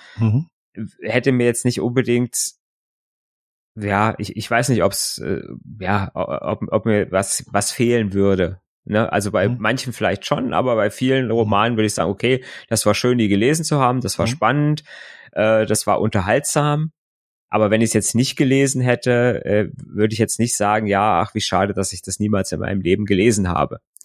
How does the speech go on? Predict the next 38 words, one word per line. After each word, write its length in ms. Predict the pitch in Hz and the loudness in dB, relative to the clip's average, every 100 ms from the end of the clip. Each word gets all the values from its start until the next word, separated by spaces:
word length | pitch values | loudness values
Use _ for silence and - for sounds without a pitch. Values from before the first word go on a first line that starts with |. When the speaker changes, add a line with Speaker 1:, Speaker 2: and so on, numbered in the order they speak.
| - | -4
Speaker 1:
Mhm. 300 | 117 104 131 _ _ - | 0 0 -2 _ _ -6
Speaker 2:
Ne? 300 | 101 113 - - | 0 0 0 -4
Und, 640 | 98 101 101 104 104 - | 0 2 2 0 -2 -6
ähm, 460 | - 98 101 98 98 _ - | -2 0 0 -4 -6 _ -4
da 160 | 92 98 | 0 0
ist 140 | 127 | 0
natürlich 360 | 120 123 117 - | -4 0 -2 0
so 120 | 107 | 0
eine 260 | 110 82 | 0 0
Geschichte, 400 | 80 - 120 - | -2 -4 -6 -2
wenn 100 | 104 | -2
ich 120 | 104 - | -2 -4
es 100 | - | -6
irgendwie 340 | 117 113 95 | -4 -4 -6
schaffe, 840 | - 123 156 143 120 - 64 76 - _ | -4 -4 -2 -2 -2 -4 -10 -14 -14 _
das 200 | 95 98 | -6 -2
Lesen 320 | 110 131 131 110 | 2 2 2 0
so 180 | 127 | 2
in 100 | 123 | 2
meinen 220 | 110 101 73 | 0 -2 0
Alltag 420 | 98 - 101 - | 0 0 -2 0
einzubauen, 760 | 90 143 - 151 85 92 92 | 0 0 -2 -2 0 0 -2
dass 180 | 98 - | -4 -4
ich's 360 | 101 - - - | -6 -6 -8 -6
halt 400 | 113 101 - - _ - | -2 -2 -2 -16 _ 0
dann 200 | 98 101 | 0 2
doch 220 | 160 - | -2 -2
schaffe, 540 | - 110 - 101 95 _ _ _ _ _ - | -2 -2 0 -2 -2 _ _ _ _ _ -2
äh, 220 | 110 107 | 2 2
mehr 360 | 80 110 156 - | 2 2 2 2
zu 160 | 127 | 0
lesen, 520 | 98 95 98 98 98 - _ - | 2 4 2 0 -8 -12 _ -14
wie, 200 | 101 - | -10 -4
wie 100 | 110 | -2
du 140 | 113 | 0
eben 240 | 82 101 101 | 0 0 0
gesagt 420 | 98 98 98 - | -2 -2 -2 -4
hast, 340 | 92 - - | -8 -8 -14